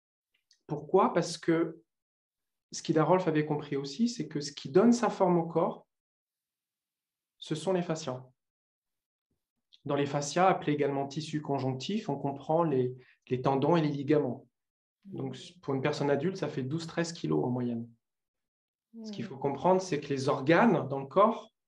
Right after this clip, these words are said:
Speaker 1: comment mes intestins y tiennent, mes reins, ma vessie, et cetera, mon foie, tout ça, ça tient par les fascias. Et, et dans l'inconscient collectif,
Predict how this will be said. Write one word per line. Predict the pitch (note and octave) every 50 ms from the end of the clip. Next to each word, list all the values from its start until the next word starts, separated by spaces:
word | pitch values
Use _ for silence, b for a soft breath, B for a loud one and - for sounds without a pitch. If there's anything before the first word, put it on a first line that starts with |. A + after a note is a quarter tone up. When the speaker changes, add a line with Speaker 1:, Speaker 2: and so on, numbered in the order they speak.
| _ _ _ _ _ _ _ _ _ _
Speaker 1:
comment | - D#3+ D#3 D#3+ D#3
mes | D3+ D3+ C#3+
intestins | D3 C#3 D3 C#3+ - - - C#3
y | C3+ B2+
tiennent, | B2 - - E3 E3 F3 F3+ F#3 F#3 F#3 F#3 F3 D#3+ C3+ C3+
mes | C3+ C3+ C3+
reins, | C3+ C#3 C#3+ D3+ E3 D#3+
ma | D3+ C#3 C3+
vessie, | C3+ C3 C3 C3 - E3+ E3
et | D#3+ -
cetera, | - - C#3 C#3 E3 F#3+ G#3+ F#3+
mon | C#3+ C3
foie, | C3 - - F3 F#3+ F#3+ G3 B B B B B B B B B B B B -
tout | C3+
ça, | C3 - A#3
ça | B3 - E3+ D#3+
tient | - - G#3 A#3+ A#3+ - - - _ _
par | - G3
les | G3+ G3+
fascias. | F#3+ - F#3+ F#3 - D3+ D3+ D3+ - - - _ _ _ _ _ _ _ _ _ _ _ _ _ _ _ _ _ _ _ _ _ _ _ _ _ _ _ _ - - B B B _ _ _ _ _ _ -
Et, | D3+ D3+ D3+ D3+ - - - - _ _ _ _ _ _ _ _ _ -
et | D#3+ C#3+
dans | C3+ E3+ F3
l'inconscient | F#3 F#3 F#3 - F#3 F3 - - F3+ F3
collectif, | F3 - E3 D#3 D#3+ - - - - A3 C4 C#4 - - -